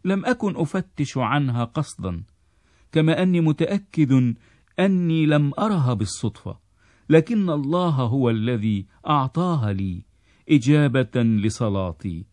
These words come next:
وبحثي وتفتيشي عن الحق. كانت هذه الآية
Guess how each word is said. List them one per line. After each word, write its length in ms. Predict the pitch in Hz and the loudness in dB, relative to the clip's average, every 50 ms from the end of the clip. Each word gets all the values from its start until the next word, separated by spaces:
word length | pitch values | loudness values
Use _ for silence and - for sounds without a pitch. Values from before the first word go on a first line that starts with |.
| _ _ _ _ _ - | _ _ _ _ _ -2
وبحثي 760 | - 131 120 120 151 143 - - - _ - 107 95 92 90 _ _ _ _ _ - | 0 2 4 4 2 0 0 -10 -18 _ -8 -8 -6 -8 -8 _ _ _ _ _ -6
وتفتيشي 920 | 143 143 - 147 - - _ - 170 170 165 156 143 - - 120 104 101 | -4 -2 -2 -2 -4 -4 _ -2 0 0 2 0 0 0 0 0 0 0
عن 240 | 90 90 95 95 | 0 0 -2 -2
الحق. 500 | 95 90 87 - - - - _ _ _ - _ _ _ _ _ _ _ _ _ _ _ _ _ _ _ _ _ _ | -4 -6 -8 -12 -14 -14 -16 _ _ _ -20 _ _ _ _ _ _ _ _ _ _ _ _ _ _ _ _ _ _
كانت 420 | - 233 247 254 233 220 202 - 180 | 0 2 2 4 2 2 2 0 0
هذه 400 | 190 190 185 160 165 156 151 151 | 0 0 0 0 2 2 2 2
الآية 640 | 139 131 - - 127 131 135 127 127 123 117 110 | 2 0 -2 -2 0 0 2 2 2 2 0 -2